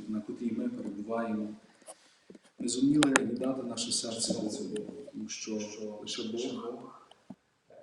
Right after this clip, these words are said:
може наповнити його усім тим, чого ми так потребуємо, а ще, можливо, змагаємося, боремося або страждаємо. Під час кожної літургії ми маємо гарну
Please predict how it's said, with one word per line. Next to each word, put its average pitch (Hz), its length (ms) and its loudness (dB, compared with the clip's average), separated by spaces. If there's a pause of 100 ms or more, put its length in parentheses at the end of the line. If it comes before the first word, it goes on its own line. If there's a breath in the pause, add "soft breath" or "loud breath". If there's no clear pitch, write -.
(100)
може 117 320 -6
наповнити 135 640 -4
його 117 180 -4
усім 127 280 -6 (140)
тим, 131 300 -6 (580)
чого 117 360 -6
ми 113 240 -4 (200)
так 107 220 -12 (180)
потребуємо, 110 680 -6 (360)
а - 60 -16
ще, - 340 -8
можливо, 104 300 -8 (100)
змагаємося, 107 800 -10 (140)
боремося 104 560 -10 (520)
або 92 160 -16 (120)
страждаємо. 87 680 -12 (1700 soft breath)
Під 127 120 -10
час 139 200 -2
кожної 151 380 -2
літургії 143 440 -2
ми 127 160 4
маємо 131 320 2
гарну 131 340 0